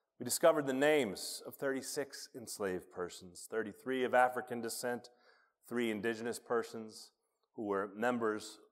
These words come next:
who owned the covenant, and many more who were listed throughout our, our membership records and our, our meeting minutes. Names like Juba, Cuffy,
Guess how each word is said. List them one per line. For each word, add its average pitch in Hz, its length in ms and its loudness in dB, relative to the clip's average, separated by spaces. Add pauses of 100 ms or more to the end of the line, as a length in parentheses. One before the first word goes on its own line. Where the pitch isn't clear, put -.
who 117 160 -12
owned 117 300 0
the - 40 -6
covenant, 90 580 -6 (600)
and 110 180 -6
many 156 240 2
more 127 340 2 (220)
who 120 100 -12
were 104 120 -2
listed 107 440 0 (440)
throughout 117 460 6
our, 104 240 -2 (120)
our 95 260 0
membership 110 540 -6
records 107 500 0
and 92 100 -6
our, 85 200 -6 (500)
our 87 80 -8
meeting 104 480 -2 (100)
minutes. 107 460 -8 (1300)
Names 98 280 -4
like 98 220 -2
Juba, 95 340 -4 (2500)
Cuffy, 101 300 -6